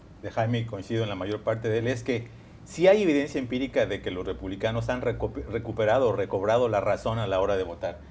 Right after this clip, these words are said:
Los últimos aspirantes presidenciales republicanos que llegaron a la nominación, aunque no llegaron a la Casa Blanca, fueron, eh, eh, John McCain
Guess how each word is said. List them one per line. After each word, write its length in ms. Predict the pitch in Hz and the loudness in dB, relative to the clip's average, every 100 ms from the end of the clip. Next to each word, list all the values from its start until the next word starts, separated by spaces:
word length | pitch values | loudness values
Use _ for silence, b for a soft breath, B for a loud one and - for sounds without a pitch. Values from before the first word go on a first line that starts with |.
| b b | b b
Los 180 | 117 117 | -4 -2
últimos 460 | 190 185 175 143 113 | -4 -4 -2 -2 -2
aspirantes 480 | 113 117 120 120 | -4 -2 -2 -4
presidenciales 580 | 113 98 101 107 120 113 | -10 -10 -10 -6 -2 -2
republicanos 600 | 101 - 90 90 107 107 | -4 -6 -8 -4 -2 -4
que 220 | 117 92 92 | -6 -8 -6
llegaron 500 | 90 90 113 160 139 | -4 2 4 4 2
a 60 | |
la 100 | 101 | 0
nominación, 460 | 95 95 92 117 117 | -2 -4 -4 -4 -6
aunque 240 | 104 90 | -8 -10
no 100 | 95 | -6
llegaron 260 | 117 117 117 | -2 0 0
a 20 | |
la 120 | 104 | -2
Casa 220 | 101 117 120 | -4 -6 -4
Blanca, 340 | 113 113 123 | -4 -4 -6
fueron, 440 | 117 120 113 107 - b b b | -4 -2 -2 -4 -10 b b b
eh, 320 | - 113 - - - - - | -8 -6 -6 -10 -18 -20 -18
eh, 280 | - - 92 | -16 -14 -2
John 120 | - - | 0 0
McCain 420 | - 147 - | 0 -2 -2